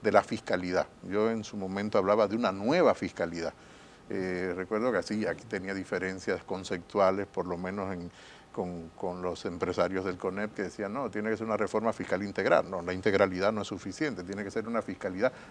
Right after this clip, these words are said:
diferente. Y creo que ahora la pandemia es una ventana de oportunidad para trillar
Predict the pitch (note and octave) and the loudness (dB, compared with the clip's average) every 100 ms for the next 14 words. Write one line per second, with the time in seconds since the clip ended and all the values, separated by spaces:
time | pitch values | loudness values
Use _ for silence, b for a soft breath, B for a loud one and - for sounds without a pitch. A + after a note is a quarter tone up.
0 | - A#2 A#2+ A2+ G#2 F#2 - - - G2 | -8 -6 2 4 4 0 -6 -12 -10 0
1 | B2+ D3 C#3 B2 B2 B2+ C#3 B B B | 4 4 6 8 8 8 6 B B B
2 | G#2+ G#2+ A2 G#2 G#2 A2+ B2+ A#2+ A#2+ A2+ | 8 10 10 4 4 2 0 -2 2 2
3 | G#2 F#2 A#2 A#2 A2 A2 - G2+ G2+ G2 | 2 0 0 0 0 -4 -4 -6 0 2
4 | G#2 - B B B B - B2 A#2+ B2 | 2 0 B B B B 8 12 12 12
5 | B2 G#2+ G#2 G2+ A2 A2 | 8 2 -4 4 6 6